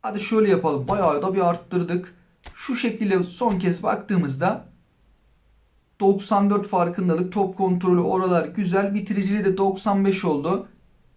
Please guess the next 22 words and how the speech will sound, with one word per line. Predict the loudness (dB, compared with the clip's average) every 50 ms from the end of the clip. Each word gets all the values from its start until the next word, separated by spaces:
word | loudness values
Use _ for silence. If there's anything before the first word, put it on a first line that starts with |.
| _ _ _ _ _ _ _ _ _ _
Hız | _ -4 -2 0
hızlanma | 0 0 2 2 2 4 4 4 2 2 -2 -6 -4
çok | 0 2 2 2 2
yüksek, | 0 -4 -4 -4 -6 -2 0
doksan | 0 0 0 0 -2 -2 -2 -2
dokuz, | -4 -6 -8 -8 -8 -4
yüz, | -2 0 0 0 -2 -6 -10
şut | -8 -8 -6 -6 -4
gücü | -4 -4 -2 -2 -4 -6 -6 -4
doksan | -4 -4 -4 -4 -4 -4 -2 -2 -2
iki, | -2 -2 0 0 0 0 -2 -8 -18 _ _ _ _ _ _ _ _ _ _ _ 0
dengesi | 2 4 4 6 4 2 2 0 -4
seksen | -4 -4 -4 -4 -2 -2 -2 -2 0 2
beş, | 2 2 0 -2 -2 -2
dayanıklılığı | -2 -2 -2 -2 -2 -2 0 0 0 2 2
doksan | 0 -2 -2 -2 -2 0 2 2 2
beş. | 2 0 -2 -4 -6 -14 -20 -20 _
Santrafor'u | -12 -6 -4 -2 -2 0 -2 -2 0 0 2 2 2
da | 2 0
kullanmak | 0 0 0 2 2 2 0 -2
istersek | -2 0 0 0 0 0 -4 -4 -4
bitiriciliğini | -4 -4 -2 0 0 2 2 0 0 -2 -2 -2 -2 -4 -4 -6